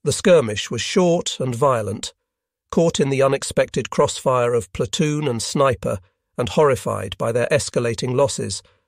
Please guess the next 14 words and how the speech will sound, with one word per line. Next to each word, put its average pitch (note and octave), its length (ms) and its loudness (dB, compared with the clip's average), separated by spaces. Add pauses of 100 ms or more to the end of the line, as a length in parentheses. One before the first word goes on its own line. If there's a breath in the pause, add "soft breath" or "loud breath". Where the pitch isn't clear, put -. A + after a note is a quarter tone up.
(160)
the D3 100 2
Russians C#3 440 0
lost C3 240 -2
their A#2+ 140 0
heads. G#2+ 440 -4 (580)
Shooting D#3+ 440 0
wildly B2+ 540 2
in B2 80 0
all C3 140 0
directions, B2 680 0
they B2+ 120 2
withdrew C3 540 0
in A2+ 100 -4
disorder. A#2 560 -4